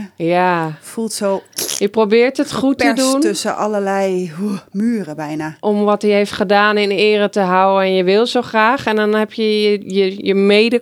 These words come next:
Speaker 1: mede-collega's,
Speaker 2: Ja.
Speaker 1: van in ieder geval negen, van de, wat is het, elf, eh,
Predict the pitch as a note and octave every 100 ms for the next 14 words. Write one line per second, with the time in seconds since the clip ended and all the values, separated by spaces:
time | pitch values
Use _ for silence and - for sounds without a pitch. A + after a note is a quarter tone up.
0 | - A3 A3 A3+ A#3 G#3+ A#3+ A#3 - -
1 | F#3+ F3 E3+ G3+ G#3 G3 G3+ G3 G#3 A3+
2 | A#3 A#3 - - - - - G3+ G3 G3
3 | G3 G3+ F#3+ G3+ G#3 G3+ A3 - - G#3+
4 | G3 G3